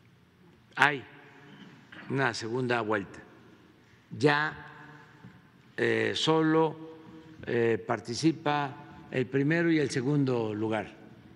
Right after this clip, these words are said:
En este caso, de ocho o diez candidatos, Ya quedan dos.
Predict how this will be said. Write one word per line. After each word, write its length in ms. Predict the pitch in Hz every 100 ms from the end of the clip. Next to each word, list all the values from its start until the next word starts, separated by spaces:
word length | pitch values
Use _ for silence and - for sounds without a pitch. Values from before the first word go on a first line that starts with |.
| - - - - -
En 120 | 120
este 240 | 135 139
caso, 440 | 117 147 143 170 180 - - - - - - - - - - - - - - - - - -
de 920 | 92 113 113 107 107 101 95 87 85 - - - - - - - - - - -
ocho 500 | 113 156 - 131 113
o 180 | 107 101
diez 760 | 98 131 165 147 - - - - - -
candidatos, 840 | - 110 113 127 147 - 180 - - - - - - - - - - - _ _ - -
Ya 280 | 113 123 107
quedan 320 | 135 127 135
dos. 460 | 160 190 - -